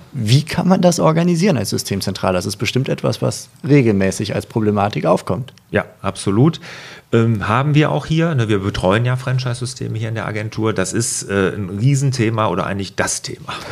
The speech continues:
Speaker 1: <laughs> Okay.
Speaker 2: Ich sag mal so, wenn die Interessenten stimmen, das ist natürlich erstmal die Grundvoraussetzung, das muss stimmen, dann ist das wirklich das Thema, ne? Und ich, ich hab manchmal das Gefühl,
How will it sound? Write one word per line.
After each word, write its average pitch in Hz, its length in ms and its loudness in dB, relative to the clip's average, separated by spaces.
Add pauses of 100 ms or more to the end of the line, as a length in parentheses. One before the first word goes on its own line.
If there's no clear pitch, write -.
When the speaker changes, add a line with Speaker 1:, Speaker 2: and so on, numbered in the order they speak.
Speaker 1:
<laughs> 117 540 2
Okay. 120 380 2 (100)
Speaker 2:
Ich 117 100 0
sag 131 80 4
mal 135 100 6
so, 113 100 4
wenn 135 120 4
die 131 100 2
Interessenten 110 540 2
stimmen, - 260 -8
das 92 140 -2
ist - 40 -6
natürlich 87 260 -4
erstmal 87 220 -6
die 80 60 -6
Grundvoraussetzung, 95 800 -2
das 101 180 2
muss 95 140 -2
stimmen, 110 320 2 (300)
dann 107 180 -2
ist - 200 -8
das 98 220 -2
wirklich 95 280 -4
das 87 200 -4
Thema, 82 340 -4
ne? 87 80 -6
Und 92 140 -6
ich, 92 80 -4
ich 98 160 -2
hab 127 100 -2
manchmal 123 320 0
das 101 180 0
Gefühl, 120 460 0